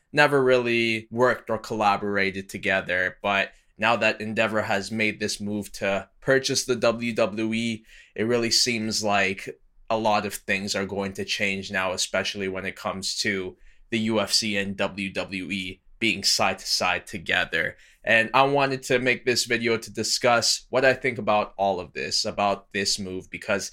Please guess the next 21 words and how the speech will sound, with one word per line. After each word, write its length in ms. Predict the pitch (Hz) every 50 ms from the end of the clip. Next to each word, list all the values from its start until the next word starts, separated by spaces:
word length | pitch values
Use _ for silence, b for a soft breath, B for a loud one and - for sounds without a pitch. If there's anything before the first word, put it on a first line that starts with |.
| B B B B B B
it's 260 | - 110 - - - - -
a 40 | 107
huge 420 | - - 127 120 113 107 98 -
one. 220 | 98 92 104 -
It's 180 | 95 98 - -
a, 120 | - - - -
an 100 | 107 104
absolutely 720 | 98 104 101 - - - 113 104 101 92 - - 90 101
massive 600 | 95 92 87 87 92 95 92 - - 90 90 -
one. 320 | 90 87 87 85 90 - - b b b b b _
They 120 | 107 110
are 160 | 110 104 101 -
both 380 | 113 110 104 101 - - - - - - - -
combat 460 | - 131 120 110 107 104 101 107 -
sports 320 | - - - 107 104 104
promotions, 720 | - - 120 104 104 98 101 104 - - 120 113 110 113 110
but 180 | - 107 98
of 120 | 98 95 -
course 320 | - - 110 104 98 -
very 340 | 101 90 107 107 104 101 98
different 720 | 95 - 107 104 101 - - 107 98 95 90 - - -